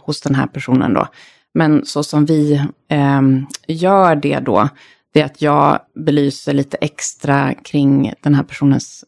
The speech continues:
personlighet och tar reda på om det finns en personlighetsstörning eller personlighetssyndrom som det heter som diagnos. Ehm, vilket innebär att man har olika problematiska personlighetsdrag som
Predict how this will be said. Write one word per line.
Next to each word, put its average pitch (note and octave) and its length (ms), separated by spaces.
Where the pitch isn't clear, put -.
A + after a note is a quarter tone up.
personlighet G#3 800
och G3 100
tar F#3 100
reda E3+ 240
på E3 120
om D#3+ 100
det D3+ 200
finns E3 220
en D#3 100
personlighetsstörning F#3 1040
eller E3 120
personlighetssyndrom E3 1120
som G3 240
det F#3+ 80
heter F3+ 320
som F#3+ 180
diagnos. F#3 600
Ehm, D#3+ 520
vilket - 240
innebär C#3+ 340
att C#3+ 140
man C#3 120
har D3 280
olika C3+ 260
problematiska D#3 640
personlighetsdrag F3 1040
som E3 360